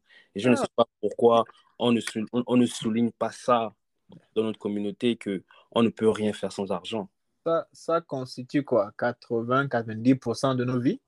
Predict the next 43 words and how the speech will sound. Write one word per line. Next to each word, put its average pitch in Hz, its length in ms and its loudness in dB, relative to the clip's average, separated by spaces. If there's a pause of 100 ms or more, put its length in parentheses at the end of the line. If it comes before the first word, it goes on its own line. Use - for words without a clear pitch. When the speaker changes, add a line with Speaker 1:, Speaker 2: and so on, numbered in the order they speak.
(260)
Speaker 1:
Oui. 113 340 2 (640)
Speaker 2:
Yeah, 415 220 6 (140)
tout 294 140 2 (100)
tourne 302 260 6
autour, 180 320 2
c'est 175 160 0
vrai. 196 400 6
Speaker 1:
Tout - 260 -6
tourne 143 100 2
autour 117 180 -2
de 113 100 -2
l'argent. 101 460 0 (300)
Speaker 2:
Euh, 113 280 -8
l'amour 151 340 -2
de 147 60 0
l'argent, 139 680 0
c'est, 117 360 -4
c'est, 113 420 -6 (520)
voilà, 120 320 2
c'est, 113 420 -4 (120)
ils 135 180 -2
di-, 131 180 0
disent 127 220 -4
quoi ? 104 160 2
L'amour 120 200 0
de 135 80 4
l'argent, 117 320 4
c'est 120 200 0
Speaker 1:
Ça, 117 60 6
Speaker 2:
le 113 120 4
Speaker 1:
c'est, 110 200 2
Speaker 2:
chemin. 107 140 0 (300)
Speaker 1:
c'est, 113 140 6
c'est, 120 240 4
c'est 117 140 -2
le, 117 140 8
c'est - 140 0
la 117 140 8
racine 135 580 -2
de, 113 160 -4
de 101 140 -12 (160)
Speaker 2:
Ah, 139 160 6 (420)
yeah. 156 200 8